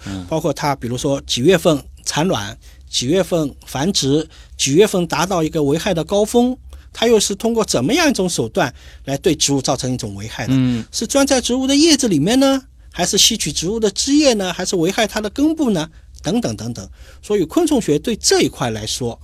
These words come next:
Speaker 2: 主要用的跟农业上、
Speaker 1: 啊。
Speaker 2: 跟园林上比较多。
Speaker 1: 它跟农业园林的关系非常的强。
Speaker 2: 对，
Speaker 1: 嗯。
Speaker 2: 另外一个很大一部分其实就跟微生害虫这一块，是属于微生害虫这一块。
Speaker 1: 啊。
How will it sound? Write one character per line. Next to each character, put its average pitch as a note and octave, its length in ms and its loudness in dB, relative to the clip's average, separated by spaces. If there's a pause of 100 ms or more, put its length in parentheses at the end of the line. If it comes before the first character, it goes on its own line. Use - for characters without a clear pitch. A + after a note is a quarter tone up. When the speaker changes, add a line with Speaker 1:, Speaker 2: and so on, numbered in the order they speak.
Speaker 2:
主 - 160 -12
要 D#3 160 -4
用 F3 180 -2
的 B2+ 140 -8 (240)
跟 D3 200 -4
农 B2 180 -2
业 B3 100 2
上、 - 180 -2
Speaker 1:
啊。 G2 420 -6
Speaker 2:
跟 C3 180 -4
园 A#2+ 180 -2
林 E3 160 2
上 D#3+ 180 -2 (200)
比 - 60 -20
较 - 140 -16
多。 G2 220 -16
Speaker 1:
它 - 80 -6
跟 D3 140 -2
农 C3 120 0
业 D#3+ 100 -2
园 A#2+ 140 -2
林 C#3+ 120 -2
的 D3 80 -6
关 D3 160 -4
系 - 100 -12
非 A3 180 -4
常 G#2 160 -8
的 F#2+ 80 -8
强。 - 180 -14
Speaker 2:
对， D3+ 220 2 (100)
Speaker 1:
嗯。 A#2+ 100 -8
Speaker 2:
另 D#4+ 240 4
外 E4 180 4
一 F3+ 140 2
个 E3 160 0
很 B2 220 -4
大 E3+ 200 -2
一 C3+ 80 -2
部 C3+ 140 -6
分 A#2 160 -6
其 C3+ 180 -8
实 C#3 120 -8
就 C3+ 160 -8
跟 B2+ 280 -6 (380)
微 F#3+ 100 4
生 F3+ 160 -2
害 E3 160 -6
虫 G#2+ 160 -8
这 G#2+ 120 -10
一 F#2 40 -12
块， A2 240 -16
是 - 160 -6
属 A2+ 200 -8
于 - 20 -8
微 E3+ 160 -2
生 G#3+ 120 -4
害 G#3+ 140 -2
虫 G2+ 140 -8
这 G2 120 -12
一 F#2+ 40 -14
块。 - 180 -18
Speaker 1:
啊。 - 220 -14